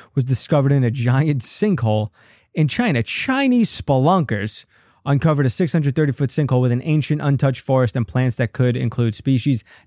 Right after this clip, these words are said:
never discovered before. I mean, I couldn't be more fascinated in a thing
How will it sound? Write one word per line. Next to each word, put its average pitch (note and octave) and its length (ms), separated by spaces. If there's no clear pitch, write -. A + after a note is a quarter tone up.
never B2 280
discovered A2 600
before. - 540
I A#2 160
mean, A2+ 340
I C#3+ 220
couldn't D#3+ 400
be C#3 120
more B2 220
fascinated A2 600
in G#2+ 120
a G2+ 60
thing G#2 340